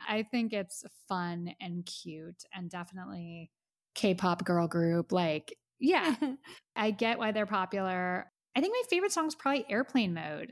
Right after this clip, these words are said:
Speaker 1: I liked that
Speaker 2: Mm-hmm.
Speaker 1: one the most, the more I, like, kind of listened to all three songs back to back. But We Go is cute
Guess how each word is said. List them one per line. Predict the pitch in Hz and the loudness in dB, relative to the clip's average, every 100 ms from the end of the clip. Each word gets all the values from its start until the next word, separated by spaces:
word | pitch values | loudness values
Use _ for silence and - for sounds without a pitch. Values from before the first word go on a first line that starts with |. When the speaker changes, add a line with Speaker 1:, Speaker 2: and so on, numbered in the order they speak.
| - | -4
Speaker 1:
I | 202 | -2
liked | 208 214 220 202 | 2 4 4 6
that | 202 208 | 4 4
Speaker 2:
Mm-hmm. | 196 190 | 2 0
Speaker 1:
one | 185 180 - _ _ _ | 0 -2 -4 _ _ _
the | 220 | 4
most, | 208 185 185 262 - - - | 4 4 4 4 4 0 0
the | 208 | 4
more | 202 185 | 4 4
I, | 185 | 2
like, | 180 185 175 | 2 0 -2
kind | - 175 | -2 -2
of | 170 | 0
listened | 196 - 185 | 0 2 2
to | - | 2
all | 170 | -2
three | 165 170 | 0 0
songs | - 170 175 | 0 2 0
back | 175 170 - | 0 -4 -4
to | |
back. | 170 151 165 196 - _ - | -6 -4 -4 -4 -10 _ 0
But | 185 175 170 175 _ _ _ 247 | 2 4 2 -2 _ _ _ 4
We | 254 | 4
Go | 220 196 196 | 4 4 4
is | 190 | 4
cute | - 185 165 165 170 | 0 -2 -2 -2 -6